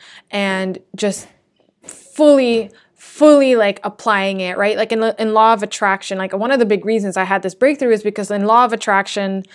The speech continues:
um, uh, they talk about how, like, you attract everything, right? And so I took on full, full, full responsibility of my emotions and my life. And I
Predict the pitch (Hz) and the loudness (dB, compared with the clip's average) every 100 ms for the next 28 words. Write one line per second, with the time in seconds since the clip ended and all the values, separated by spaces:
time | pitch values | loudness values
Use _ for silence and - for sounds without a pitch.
0 | - - - 196 190 185 185 180 _ - | -20 -20 -6 -2 0 -2 -4 -10 _ -20
1 | _ 196 190 180 175 190 220 214 214 208 | _ -4 -2 0 -2 -4 0 0 2 0
2 | 190 190 185 185 185 208 202 - 208 180 | 0 -2 -2 -4 -2 -4 -4 -4 -4 -4
3 | - 175 175 180 175 180 180 180 202 196 | -4 -8 -6 -8 -8 -10 -6 -4 -4 -6
4 | 196 - 185 185 - - - 214 247 247 | -10 -4 -2 -2 -4 -20 -2 0 0 -2
5 | 262 226 202 196 196 - - - 330 320 | -4 -2 -2 -2 -6 -14 -14 0 4 4
6 | 294 254 - - 269 254 226 - 247 220 | 4 2 -4 0 2 2 -2 -2 0 0
7 | 202 196 - 202 185 190 190 190 185 185 | -2 -6 -6 -8 -8 -4 0 0 0 -4
8 | 180 180 180 202 220 208 208 190 185 185 | -6 -6 -6 -4 -6 -6 -8 -8 -8 -4
9 | 190 202 196 - 180 185 | -2 -2 -2 -4 -10 -10